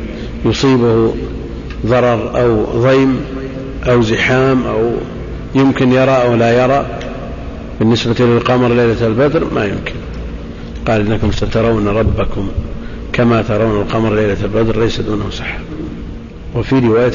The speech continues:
الشمس، حديث آخر الشمس، وهذا الحديث من أصح الأحاديث، متفق عليه وله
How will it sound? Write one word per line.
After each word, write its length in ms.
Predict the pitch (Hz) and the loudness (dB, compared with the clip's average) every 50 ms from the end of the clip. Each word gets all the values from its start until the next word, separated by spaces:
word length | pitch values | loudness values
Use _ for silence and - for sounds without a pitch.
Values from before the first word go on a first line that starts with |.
| 127 123 127 - | 0 -2 -2 -2
الشمس، 600 | 123 - - - 175 165 151 120 - - - - - - - - - - - - - - - - - - - - - - - - - | -2 -2 -2 0 0 2 0 0 -2 -4 -6 -6 -6 -8 -10 -10 -10 -12 -12 -12 -12 -14 -14 -12 -12 -12 -12 -12 -14 -14 -12 -10 -8
حديث 320 | - 113 110 110 113 101 | -4 -2 0 0 0 2
آخر 440 | 113 113 113 117 123 123 - 147 147 | 0 0 0 0 0 0 0 0 -2
الشمس، 480 | 139 120 - - 151 143 127 - - - - - - - - - - - - | -2 -2 -2 0 0 0 0 -2 -6 -10 -12 -12 -12 -10 -10 -10 -10 -6 -2
وهذا 320 | - 113 113 131 131 123 127 | 0 2 2 2 2 2 0
الحديث 340 | - - 120 120 127 131 127 | 0 0 0 0 2 2 2
من 160 | 117 113 113 | 2 2 2
أصح 440 | - - 151 - 143 131 - - 123 | 0 -2 -2 0 0 -2 0 0 -2
الأحاديث، 640 | 117 107 - - - 107 104 104 101 95 - - | -2 -2 -4 -4 -2 -2 -2 -2 -2 -4 -2 -2
متفق 440 | 127 127 - - 151 135 123 127 123 - | -2 -2 0 0 0 2 2 0 0 0
عليه 480 | 117 107 104 107 110 113 123 143 160 147 - - - - - - - - - - - - | 0 0 0 2 2 2 4 2 2 0 -2 -6 -8 -8 -8 -6 -6 -6 -8 -8 -6 -2
وله 560 | - 110 113 120 113 104 110 123 127 123 113 | 0 2 2 2 2 2 2 2 2 2 0